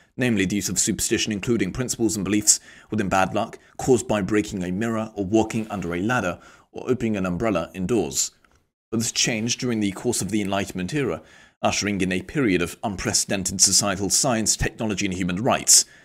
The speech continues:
This was undoubtedly a major turning point for human history. Instead of focusing upon prior irrational superstitions and traditions,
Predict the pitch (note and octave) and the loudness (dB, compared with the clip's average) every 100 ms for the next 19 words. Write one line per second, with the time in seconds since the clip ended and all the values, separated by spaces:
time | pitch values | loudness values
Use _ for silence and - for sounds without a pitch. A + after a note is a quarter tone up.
0 | _ _ G#2 G#2+ G#2 G2+ G2 A2 A2 G#2 | _ _ -2 0 0 -2 0 2 2 2
1 | F#2+ F#2 F#2+ F2+ B2+ A#2 G2 G2 F#2 G2 | 2 2 0 -4 -4 -4 -4 -8 -4 -4
2 | - G2 F2 A2+ - - - - - - | -2 -4 0 2 2 0 -6 -12 -20 -20
3 | _ A2 - G#2 - G2+ - G2+ F2 F#2+ | _ -2 2 2 4 2 2 -2 -4 -6
4 | - G#2 G2+ F#2 F2+ - F2+ G#2+ F#2+ - | -4 -4 -2 -4 -4 -4 -4 -4 -2 -2
5 | G2 - F2+ E2 F2 - - B2+ - F2 | -2 -4 -4 -6 -6 -10 -2 0 0 -2
6 | D#2 | -4